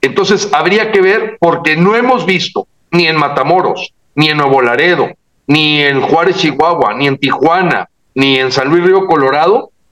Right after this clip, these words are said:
un solo peso que envíe el gobierno federal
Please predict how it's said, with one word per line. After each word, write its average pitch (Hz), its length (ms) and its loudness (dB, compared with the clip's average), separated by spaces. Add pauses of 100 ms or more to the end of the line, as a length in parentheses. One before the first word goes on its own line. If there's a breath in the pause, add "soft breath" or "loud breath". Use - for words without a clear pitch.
un 240 240 2
solo 214 500 0
peso 185 420 -2
que 170 140 -2
envíe 214 500 0
el 165 100 -2
gobierno 170 420 0
federal 160 360 0